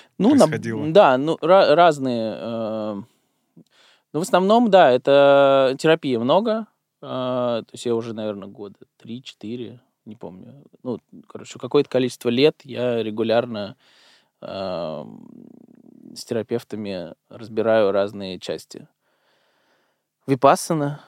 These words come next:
Speaker 1: м, достаточно мощный трансформационный опыт.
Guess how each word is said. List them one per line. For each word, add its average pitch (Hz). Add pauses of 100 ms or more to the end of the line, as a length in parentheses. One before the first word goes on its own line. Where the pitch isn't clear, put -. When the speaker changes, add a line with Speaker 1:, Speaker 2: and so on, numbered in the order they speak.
(440)
Speaker 1:
м, 123
достаточно 117
мощный 120
трансформационный 117
опыт. -